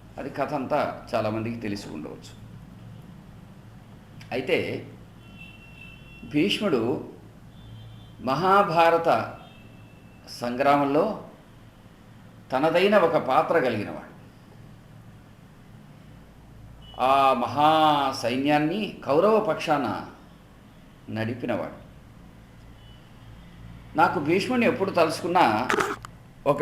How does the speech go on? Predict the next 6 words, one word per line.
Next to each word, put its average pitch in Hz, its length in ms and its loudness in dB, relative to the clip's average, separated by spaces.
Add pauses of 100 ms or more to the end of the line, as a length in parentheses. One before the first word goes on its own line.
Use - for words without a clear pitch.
విశేషం 175 440 2
తోస్తూ 127 280 2
ఉంటుంది. - 240 -6 (840)
ఏమిటంటే, 139 440 4 (2250)
మన 160 100 4 (140)
దేశంలో 190 420 4